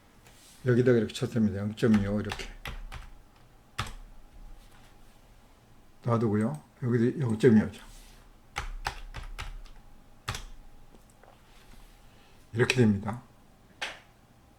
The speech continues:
이은 거리는 건드릴 거 없을 거고요. 층간이음 해당되는 만큼 해-, 되겠죠.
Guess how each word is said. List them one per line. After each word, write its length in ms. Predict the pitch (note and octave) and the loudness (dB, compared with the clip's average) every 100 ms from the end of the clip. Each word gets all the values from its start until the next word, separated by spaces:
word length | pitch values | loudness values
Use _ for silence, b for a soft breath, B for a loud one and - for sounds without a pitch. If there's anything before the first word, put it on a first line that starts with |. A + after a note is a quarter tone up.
| _ _ _ _ _ _ - C3+ | _ _ _ _ _ _ -6 2
이은 200 | B2 A2 | 2 4
거리는 320 | B2 A#2+ G#2+ | 4 6 4
건드릴 380 | - A2 A2 - | 4 4 4 2
거 80 | |
없을 240 | G2+ - - | 0 -2 -4
거고요. 420 | A2 G#2+ A#2 C3 | -2 0 -2 -4
층간이음 680 | - E3 D3 A#2 A#2 C#3+ - - _ - - - _ _ _ - _ - - _ - | 0 4 8 8 6 2 -4 -14 _ -20 -20 -20 _ _ _ -20 _ -20 -20 _ -16
해당되는 580 | - C3+ A2+ A2 G#2 G2 | 0 4 6 6 6 4
만큼 460 | F#2+ - A2+ G#2+ - - _ _ _ _ _ _ - | 0 -2 -4 -4 -8 -20 _ _ _ _ _ _ -8
해-, 180 | C3 - - | -8 -8 -6
되겠죠. 520 | A2+ A2 - A#2+ | -4 -4 -4 -6